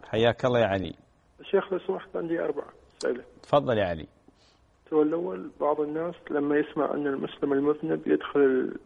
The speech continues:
Speaker 2: النار ثم يدخل الجنة، يعني، يستنكر ذلك ويستغرب منه،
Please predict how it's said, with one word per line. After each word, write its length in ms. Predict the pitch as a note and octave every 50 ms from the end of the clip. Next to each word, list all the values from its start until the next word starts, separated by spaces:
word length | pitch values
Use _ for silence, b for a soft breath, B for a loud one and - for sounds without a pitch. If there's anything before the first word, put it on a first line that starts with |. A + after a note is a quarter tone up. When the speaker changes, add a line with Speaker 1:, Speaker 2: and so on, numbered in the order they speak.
| - B B B B B B -
Speaker 2:
النار 300 | - C#3+ D3+ D3+ D3 - -
ثم 180 | - D3+ D3 D3
يدخل 340 | D3 D3 C#3+ C#3+ - - D3
الجنة، 840 | C#3+ C3+ C3 B2+ B2+ B2+ B2 - C#3+ D3 D#3 D#3+ E3 E3+ F3+ F3 - - B B B B B -
يعني، 160 | C3 C3+ C#3+
يستنكر 480 | D3 - - E3+ D#3+ D#3+ - - D#3+
ذلك 500 | D3 B2+ C3 A#2+ C#3+ D3 D3+ D3+ D3+ -
ويستغرب 440 | - C#3 - - D3+ C#3+ C#3+ C#3+ C#3
منه، 180 | C#3+ C#3+ C3